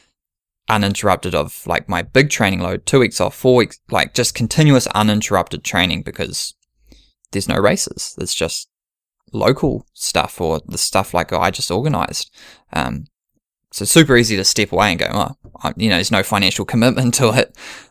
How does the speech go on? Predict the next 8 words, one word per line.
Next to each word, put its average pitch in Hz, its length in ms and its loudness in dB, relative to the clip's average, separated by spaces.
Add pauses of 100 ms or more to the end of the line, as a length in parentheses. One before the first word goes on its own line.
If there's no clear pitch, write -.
(120)
Let's - 200 -10
just - 320 -8 (1200)
not - 240 -6
do 92 160 2
it 98 100 2
or 87 80 -2
do 110 220 0
it." - 100 2